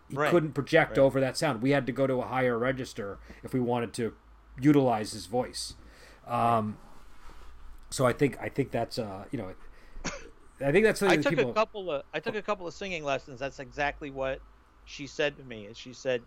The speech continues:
Speaker 2: "You have a weird range that you sing in, and if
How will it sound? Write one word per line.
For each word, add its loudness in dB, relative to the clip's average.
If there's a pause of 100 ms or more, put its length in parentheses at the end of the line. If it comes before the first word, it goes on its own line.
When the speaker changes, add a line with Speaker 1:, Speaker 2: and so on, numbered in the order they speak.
Speaker 2:
"You -6
have 0
a -6
weird -6
range -4 (440)
that -6
you -10
sing -4
in, -8 (520)
and 0
if -4